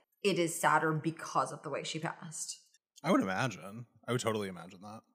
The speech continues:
Speaker 1: Other than that, it was disturbing 'cause no one gave me a lobotomy and electroshock therapy,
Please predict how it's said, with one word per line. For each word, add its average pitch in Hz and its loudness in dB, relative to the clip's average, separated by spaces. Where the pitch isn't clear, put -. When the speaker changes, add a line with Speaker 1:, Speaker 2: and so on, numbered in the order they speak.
Speaker 1:
Other 214 2
than 247 -2
that, 208 4
it 214 2
was 240 -6
disturbing 233 2
'cause 214 -6
no 214 2
one 247 0
gave 233 0
me 220 0
a - -6
lobotomy 196 0
and 208 4
electroshock 202 0
therapy, 180 0